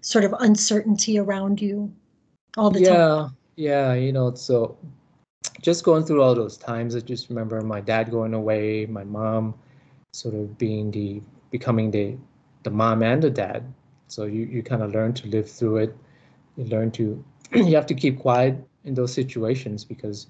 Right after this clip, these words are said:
Speaker 2: you don't wanna stick out, obviously. So it's, and it, it becomes, it becomes like a norm, you know, and that's, I imagine what, what it feels like with,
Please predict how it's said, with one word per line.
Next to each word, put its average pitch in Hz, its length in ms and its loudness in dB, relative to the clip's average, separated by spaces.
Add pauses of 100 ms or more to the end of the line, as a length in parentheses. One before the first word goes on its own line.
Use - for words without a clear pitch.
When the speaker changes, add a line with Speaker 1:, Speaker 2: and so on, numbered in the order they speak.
Speaker 2:
you 123 160 -6
don't 113 120 -2
wanna 110 200 -4
stick - 300 -8
out, 120 240 -2 (180)
obviously. 117 560 -2 (800)
So 104 480 -6
it's, 131 360 -8 (420)
and 131 160 0
it, 127 140 2
it 160 140 2
becomes, 143 520 0 (420)
it 135 80 -6
becomes 135 320 2
like 131 160 4
a 123 60 2
norm, 117 340 2 (800)
you 107 60 -10
know, 117 240 -8 (360)
and 123 100 -4
that's, 120 320 -4 (600)
I 123 100 -4
imagine 120 560 2
what, 113 280 0
what 131 180 -2
it 113 140 -4
feels 123 300 2
like 113 260 2
with, 107 200 -2